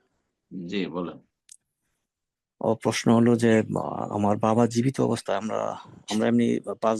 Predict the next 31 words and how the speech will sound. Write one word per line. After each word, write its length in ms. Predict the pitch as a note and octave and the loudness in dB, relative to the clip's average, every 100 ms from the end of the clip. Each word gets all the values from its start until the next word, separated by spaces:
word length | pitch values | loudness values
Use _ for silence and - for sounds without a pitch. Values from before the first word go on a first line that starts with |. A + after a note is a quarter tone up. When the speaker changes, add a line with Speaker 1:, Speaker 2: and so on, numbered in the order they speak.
| G#2+ | -2
Speaker 2:
ভাই 180 | A2+ A2 | -4 -4
চার 220 | - G2 F#2 | -4 -6 -4
বোন। 180 | F#2 C3 - _ _ _ _ _ _ _ _ _ _ _ _ _ _ | -8 -12 -16 _ _ _ _ _ _ _ _ _ _ _ _ _ _
আর 300 | - G2 F#2 F2+ F2+ - B2 | -10 -8 -6 -8 -8 -8 -6
সব 180 | A2+ - G#2 | -6 -4 0
বড় 200 | G2+ G#2+ | 4 6
হয়েছে, 200 | G#2 - | 4 2
সবার 280 | G#2+ F#2+ G2 | -2 0 0
বড় 220 | G#2 G2+ G#2 | 2 0 2
ভাই। 180 | F#2+ A2 - - - _ _ _ _ _ - - - | -2 -4 -8 -12 -12 _ _ _ _ _ -20 -20 -16
উনি 260 | - A#2+ A#2 | -4 0 2
Speaker 1:
হুম। 180 | A2 A#2 - - | 2 0 -4 -10
Speaker 2:
পড়াশোনা 460 | A2 G#2+ - A2+ | -4 -2 0 -2
করেন 280 | A2 A#2 A#2 | 0 -2 0
নাই, 160 | A2+ C3 | -2 -2
স্কুলে 360 | C#3 - A#2 A2+ A2 | -4 -4 0 2 2
যায় 220 | G#2+ F#2+ | 0 -4
নাই, 140 | G#2 C3+ D3+ - | -4 -12 -16 -14
just, 300 | G#2 F#2 - - | -8 -8 -8 -4
আহ, 140 | - | -2
সংসারের 540 | - - A2+ A2 G2+ G2 | -2 -2 0 2 2 0
কাজেই 440 | - G2+ G2+ G#2+ G2+ - _ _ | 0 -2 0 0 -2 -4 _ _
নিয়োজিত 320 | A2+ G#2 G2+ | 0 2 0
ছিল। 180 | E2 D#2 - _ _ - - - - | -2 -4 -6 _ _ -20 -16 -14 -4
এবং 200 | A#2 A#2 | 2 4
still 240 | A2+ A#2+ A2+ | 4 2 4
বাবা 280 | G#2+ A2 A2 G#2 | 4 4 4 4
মারা 240 | G#2+ G#2 A2 | 4 4 4
গেছে, 200 | A2 - | 2 0
তারপরও 460 | A2 G#2 - A#2 A2 | 0 0 2 4 4
প্রায় 320 | G#2 - G#2 | 2 0 -2